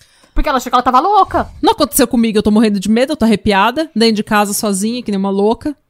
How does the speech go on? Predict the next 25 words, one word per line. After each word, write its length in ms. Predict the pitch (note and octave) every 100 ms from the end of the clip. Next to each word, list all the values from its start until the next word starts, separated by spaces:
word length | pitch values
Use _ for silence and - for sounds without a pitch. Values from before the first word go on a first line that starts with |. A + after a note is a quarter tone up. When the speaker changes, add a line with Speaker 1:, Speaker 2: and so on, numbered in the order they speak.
| _ _ _ _ _
Speaker 1:
Gente, 340 | B3 F4 B3 A#3+
é 60 |
um 60 | B3+
caso 320 | C#4 B3+ B3+
real, 460 | C4+ C#4+ G#3+ A#3+ C4+
porque 200 | - D4
ele 140 | B3
foi 240 | - A#3+
publicado 680 | A#3+ A#3+ B3+ B3+ G3+ G3 G3+
no, 480 | G3+ G3+ G3 G3 G3
no 140 | F#3+
portal 260 | F#3 F#3+ G3
científico, 800 | G3 G#3 - A3+ A#3 A#3+ C#4+ D4+ D4+ D#4 -
o 220 | A3 G#3
mé-, 240 | G3+ G#3 -
tem 180 | A3
o 40 | A3
nome 180 | G3 F#3+
do 80 |
médico, 480 | A3 G#3 A3+ A3+ A3+
tem 160 | G3+ F#3+
onde 180 | F#3+ F#3+
o 20 |
médico 300 | F#3 F#3 G#3
trabalhou. 560 | F#3+ B3 B3+ G3+ A3+